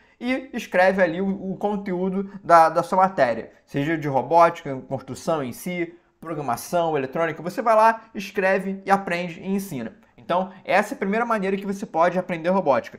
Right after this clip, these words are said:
através de um professor que vai lá e te explica através de um quadro preto ou quadro branco. A segunda maneira é através de livros. Então, tem livros com, com livros co-, de montagens, por exemplo,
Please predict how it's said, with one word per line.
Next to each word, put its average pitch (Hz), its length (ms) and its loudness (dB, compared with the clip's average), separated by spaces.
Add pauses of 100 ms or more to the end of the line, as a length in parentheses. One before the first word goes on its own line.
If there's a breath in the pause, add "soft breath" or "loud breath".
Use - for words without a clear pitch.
(140 soft breath)
através 143 420 0
de 175 40 -6
um 180 60 -4
professor 208 580 -4 (180 loud breath)
que 254 120 -8
vai 214 160 6
lá 185 400 4
e 202 80 -6
te 190 80 -2
explica 185 340 -4
através 180 540 -2
de 165 80 -8
um 180 80 -8
quadro 175 340 2
preto 147 380 -4 (200)
ou 202 300 2
quadro 180 260 2
branco. 117 380 -6 (1200 soft breath)
A 240 100 6
segunda 233 380 -2
maneira 160 560 0 (480)
é 196 80 0
através 208 640 2 (480)
de 185 140 -6
livros. 196 400 -4 (240)
Então, 180 280 2
tem 202 220 0
livros 175 380 -6
com, 170 240 -6
com 165 640 -8
livros 175 400 -2
co-, - 180 -16
de 139 80 -10
montagens, 156 680 0
por 135 180 -4
exemplo, 160 400 -4